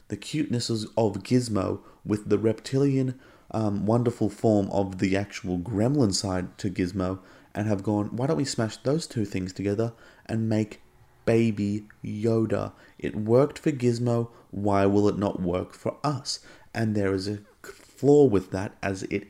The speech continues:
is the pri-, propriety, the pro-, proprietary, uh, copyright of the gremlin in the Gremlins film, not the Star Wars Disney. And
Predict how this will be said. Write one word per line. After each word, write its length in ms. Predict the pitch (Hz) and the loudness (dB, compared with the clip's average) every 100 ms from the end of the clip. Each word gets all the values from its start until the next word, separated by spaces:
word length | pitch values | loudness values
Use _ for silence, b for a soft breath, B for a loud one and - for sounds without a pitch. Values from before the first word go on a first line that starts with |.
| - | -6
is 340 | 98 101 107 B B B | -2 -2 -4 B B B
the 80 | 104 | -4
pri-, 460 | - - 123 113 - - | -2 -4 0 0 -2 -4
propriety, 680 | 123 - 135 143 139 104 - B B B _ _ - - - | -4 0 2 2 2 0 -2 B B B _ _ -14 -12 -8
the 220 | 120 110 | 0 0
pro-, 280 | - 123 - - _ - | 2 2 2 -4 _ -8
proprietary, 920 | 123 - 127 127 123 120 101 98 104 B B B _ - | -8 -2 2 2 2 2 2 4 2 B B B _ -8
uh, 220 | 95 - - _ _ _ _ _ - | -6 -6 -10 _ _ _ _ _ 0
copyright 640 | 156 151 147 101 95 - - | 2 4 4 4 2 -2 -4
of 340 | 127 131 107 98 | 4 4 4 2
the 100 | 107 | 0
gremlin 580 | 110 120 123 98 92 92 b b b b | 2 2 4 2 0 -2 b b b b
in 240 | 110 107 101 | 0 4 4
the 100 | 95 | 2
Gremlins 540 | 104 98 98 90 87 | 4 2 2 0 -2
film, 460 | - 151 123 110 117 b b b - | 2 4 4 2 -4 b b b -4
not 540 | 113 120 151 - - - _ 117 | 2 4 4 2 -8 -16 _ -6
the 160 | 110 | -2
Star 300 | 110 - 104 | 0 2 2
Wars 240 | 98 98 92 | 4 2 2
Disney. 280 | 101 95 | -2 -2
And 240 | - 98 | -2 -4